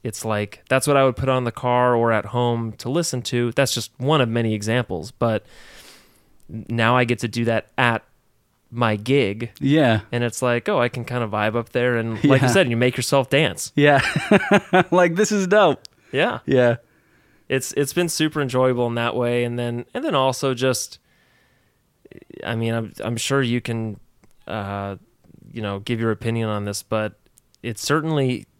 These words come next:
Speaker 1: isn't as easy as I thought it was going to be
Speaker 2: Oh, yeah.
Speaker 1: on the job.
Speaker 2: Yes. New respect found for D Js and the
Speaker 1: Yeah.
Speaker 2: focus that it takes to, like, really execute a good night of music.
Speaker 1: Yep.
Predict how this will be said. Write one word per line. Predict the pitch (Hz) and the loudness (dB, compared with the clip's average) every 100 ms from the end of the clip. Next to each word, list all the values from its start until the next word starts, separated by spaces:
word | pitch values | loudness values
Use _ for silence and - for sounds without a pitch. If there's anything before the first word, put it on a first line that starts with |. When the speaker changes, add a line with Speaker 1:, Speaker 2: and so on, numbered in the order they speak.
| _ - - | _ -20 -12
Speaker 1:
isn't | - 123 117 113 | -4 -2 0 0
as | 113 104 | 0 -2
easy | 113 104 110 | -6 -4 -4
as | 104 | -4
I | 104 | -4
thought | - 107 | -2 -2
it | 98 | -4
was | 98 - | -6 -6
going | 101 98 | -6 -6
to | 95 | -8
be | 92 98 98 95 _ - | -8 -6 -6 -8 _ 0
Speaker 2:
Oh, | 123 | 4
yeah. | 120 104 90 | 4 2 2
Speaker 1:
on | 110 101 | 0 0
the | |
job. | 92 101 90 85 90 - - _ _ _ _ - | -2 -2 -2 -6 -12 -16 -20 _ _ _ _ -8
Speaker 2:
Yes. | 131 120 98 - - - _ _ _ - - - | 0 2 2 -2 -12 -18 _ _ _ -20 -20 -2
New | 135 139 151 | 4 6 6
respect | 151 143 - 131 113 - - - - _ _ _ _ _ _ | 6 4 2 4 4 2 -8 -18 -20 _ _ _ _ _ _
found | - 131 113 107 101 104 - | 0 4 4 4 0 -2 -6
for | - 113 | 0 2
D | 104 104 | 2 2
Js | 101 95 - | 2 0 0
and | 123 120 | 2 2
the | 113 | 2
Speaker 1:
Yeah. | - | 2
Speaker 2:
focus | 135 131 131 - | 2 4 0 -2
that | 127 | 0
it | 120 - | 0 0
takes | 117 107 123 - - | 0 2 0 -6 -6
to, | 127 | -2
like, | 113 107 107 104 - | 2 2 0 -4 -6
really | 113 123 131 131 127 | 0 2 4 2 2
execute | 113 104 - 113 - 107 101 - - _ _ | -2 -2 -6 -6 -2 -2 -2 -6 -20 _ _
a | 107 | -4
good | 107 104 | 0 2
night | 101 98 | 2 2
of | 98 | 2
music. | 98 92 - - - - | 0 -2 -6 -10 -16 -12
Speaker 1:
Yep. | 101 | -10